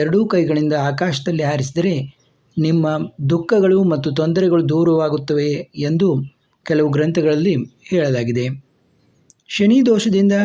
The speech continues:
ನಿಮಗೆ ವಿವಾಹ ವಿಳಂಬವಾಗುತ್ತಿದೆ ಅಥವಾ ನಿಮ್ಮ ಇನ್ಯಾವುದೇ ಕೆಲಸ ವಿಳಂಬವಾಗುತ್ತಿದೆ ಎಂದು ಹೇಳಿದ್ದರೆ, ಶುಕ್ಲ ಪಕ್ಷದ ಮೊದಲ ಶನಿವಾರದಂದು ಹೊಸ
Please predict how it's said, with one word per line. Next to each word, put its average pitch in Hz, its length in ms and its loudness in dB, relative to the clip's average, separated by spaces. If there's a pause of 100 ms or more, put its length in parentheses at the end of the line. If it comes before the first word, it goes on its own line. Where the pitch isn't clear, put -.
(280)
ನಿಮಗೆ 170 380 2
ವಿವಾಹ 170 460 2
ವಿಳಂಬವಾಗುತ್ತಿದೆ 156 1000 0 (480)
ಅಥವಾ 170 300 -2 (220)
ನಿಮ್ಮ 160 220 -2 (180)
ಇನ್ಯಾವುದೇ 180 540 0
ಕೆಲಸ 165 360 -2 (180)
ವಿಳಂಬವಾಗುತ್ತಿದೆ 156 800 0 (600)
ಎಂದು 160 200 0
ಹೇಳಿದ್ದರೆ, 165 440 2 (640)
ಶುಕ್ಲ 233 320 0 (120)
ಪಕ್ಷದ 185 280 -2 (120)
ಮೊದಲ 180 280 2
ಶನಿವಾರದಂದು 156 760 0 (540)
ಹೊಸ 147 260 -2